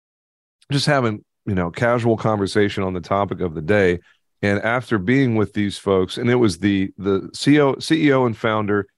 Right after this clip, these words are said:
and his ops manager and their director of sales. And we, we were workshopping stuff for a few hours.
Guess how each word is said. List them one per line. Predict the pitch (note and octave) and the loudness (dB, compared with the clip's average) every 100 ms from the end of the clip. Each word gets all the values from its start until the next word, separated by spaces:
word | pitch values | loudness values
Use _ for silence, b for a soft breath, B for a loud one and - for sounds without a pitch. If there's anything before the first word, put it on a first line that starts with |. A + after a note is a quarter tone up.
| _ - | _ -6
and | G#2 G2+ G2 | -2 0 0
his | G2 G#2+ | 0 2
ops | A2+ A2+ | 0 0
manager | G#2+ G#2 G#2 F2+ G2 G2 - | -2 0 0 -2 0 0 -2
and | F#2+ | -2
their | F#2+ F#2 | 0 0
director | F#2 D#2+ G2+ A2 G#2+ F#2+ | -2 -2 0 0 0 -6
of | E2 | -4
sales. | G2 F2 E2+ - _ _ _ _ _ - | -2 -2 -4 -10 _ _ _ _ _ -2
And | G#2+ G2+ G2 | 0 0 -4
we, | G#2 A2+ A2+ | -6 -6 -2
we | D3+ | 0
were | D3 | 2
workshopping | G2 G#2+ G#2 - F#2+ F#2 F2 | 4 2 0 -2 -2 0 -6
stuff | - F#2 F2+ | -4 -2 -2
for | - F#2 | -4 -8
a | |
few | - F#2 F2+ | -4 -2 0
hours. | G2 E2+ E2+ - | 0 0 -6 -12